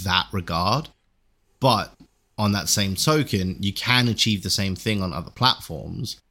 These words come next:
You just have to know how to use those other platforms. So I think it also could just be a possibility of people have got used to Twitter and how Twitter works,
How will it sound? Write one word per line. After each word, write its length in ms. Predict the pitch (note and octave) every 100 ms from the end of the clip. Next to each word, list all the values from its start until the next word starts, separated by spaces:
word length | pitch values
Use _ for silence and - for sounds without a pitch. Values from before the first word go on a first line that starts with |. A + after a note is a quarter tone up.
| _
You 80 | G#2
just 120 | G2+ G#2+
have 120 | G#2+
to 80 | F#2
know 120 | F#2
how 120 | F#2
to 120 | F2 F2
use 320 | F2 F2+ E2+
those 180 | F2 E2+
other 160 | E2
platforms. 720 | - E2 C#2 - B2+ F3 - - _ _ _ -
So 140 | -
I 60 | A#2+
think 300 | - F#3+ F3+
it 160 | C#3
also 320 | D3+ D#3 - G#2
could 320 | - F#3 D#3+
just 180 | A#2+ -
be 120 | A2
a 40 |
possibility 880 | - G#2+ - F#2 G#2 G2 F#2+ - G2
of 380 | A#2+ F#2+ F2 -
people 200 | A#2+ A2
have 80 | F2+
got 120 | F2+
used 260 | G2 F3 -
to 60 |
Twitter 280 | E2+ F2+ F2
and 100 | F2
how 80 | F2+
Twitter 280 | - F2 E2
works, 720 | G2 A#2 D2+ F2+ - - -